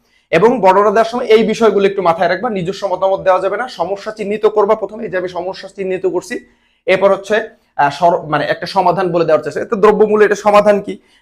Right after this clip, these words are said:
যাতে মনে করো এখানে যারা ঊর্ধ্বতন কর্মকর্তা আছে তারা যেন বাজার মনিটরিং করে, অসাধু, অসাধু ব্যবসায়ীদের যেন শাস্তির ব্যবস্থা করে, এইরকম, ঠিক আছে? আর নিজস্ব মতামত দেওয়া যাবে না বলতে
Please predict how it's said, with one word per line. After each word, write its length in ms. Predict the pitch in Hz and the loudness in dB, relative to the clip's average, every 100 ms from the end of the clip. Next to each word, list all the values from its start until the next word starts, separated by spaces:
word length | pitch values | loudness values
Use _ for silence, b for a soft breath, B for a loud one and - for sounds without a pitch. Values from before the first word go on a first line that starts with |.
| - | -2
যাতে 300 | 180 185 185 | 0 2 0
মনে 220 | 180 185 | 0 0
করো 300 | 185 185 180 | 2 2 2
এখানে 360 | 175 180 180 147 | 2 0 0 2
যারা 200 | 170 170 | 2 2
ঊর্ধ্বতন 380 | 165 175 185 170 | -2 -6 -6 -2
কর্মকর্তা 460 | 165 170 165 170 | -2 -2 -6 -2
আছে 140 | 156 151 | -4 -2
তারা 200 | 156 156 | 0 0
যেন 160 | 160 | -2
বাজার 300 | 147 147 156 | 0 2 2
মনিটরিং 420 | 151 156 151 147 143 | -2 -4 -4 -4 -4
করে, 220 | 143 139 131 b b | -2 -2 -6 b b
অসাধু, 500 | - 185 185 180 170 - | -4 -2 0 0 -2 -2
অসাধু 360 | 156 156 165 175 | -4 -4 -2 0
ব্যবসায়ীদের 480 | 156 151 185 160 160 | 2 0 -2 -6 -4
যেন 160 | 160 | -4
শাস্তির 400 | 151 180 - 180 | -6 -8 -6 -4
ব্যবস্থা 340 | 156 160 160 156 | -2 -2 -2 -2
করে, 160 | 151 - | 0 -2
এইরকম, 360 | 262 196 120 113 _ | 0 0 0 -10 _
ঠিক 120 | 233 247 | -8 -8
আছে? 140 | - | -6
আর 120 | - 185 | -4 -2
নিজস্ব 320 | 190 220 233 | -2 -2 -2
মতামত 320 | 226 226 220 196 | -2 -2 -2 0
দেওয়া 200 | 220 208 | 2 2
যাবে 180 | 208 | 2
না 80 | 214 | 0
বলতে 220 | 196 196 | -2 -4